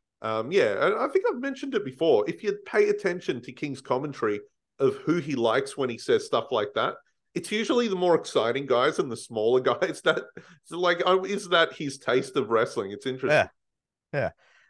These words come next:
Speaker 2: Um, so, yeah, Edge and Christian get the win. Mideon and Viscera are out next, and Edge and Christian just, um, absolutely dominate against them, put them away pretty quickly, which then brings out Droz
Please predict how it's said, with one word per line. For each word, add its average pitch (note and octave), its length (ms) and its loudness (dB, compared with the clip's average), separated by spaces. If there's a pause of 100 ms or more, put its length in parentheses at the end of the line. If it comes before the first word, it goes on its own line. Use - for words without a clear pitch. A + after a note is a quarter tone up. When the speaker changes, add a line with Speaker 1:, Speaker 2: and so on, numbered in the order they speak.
Speaker 2:
Um, C#3 220 2
so, C#3+ 140 2
yeah, B2+ 140 4
Edge D3 200 2
and C#3+ 80 -2
Christian A#2+ 280 -2
get G#2+ 120 -2
the G2 80 -4
win. G#2 340 -2
Mideon D#3 380 0
and A#2 180 -2
Viscera A#2+ 420 2
are F#2 180 4
out G2 240 2
next, F#2+ 340 -6
and A2 400 -2
Edge C3 160 0
and G2 100 -12
Christian F#2 280 -8
just, E2+ 200 -10
um, F2+ 220 -4 (140)
absolutely G2 580 -4
dominate G2 400 2
against G2 320 -6
them, G2 180 -6 (400)
put G#3 160 4
them D#3 120 -4
away A#2+ 240 4
pretty C3 400 -6
quickly, A#2 400 -2
which G#2+ 180 -2
then B2 200 0
brings A#2 340 0
out G#2 200 4
Droz A#2 460 2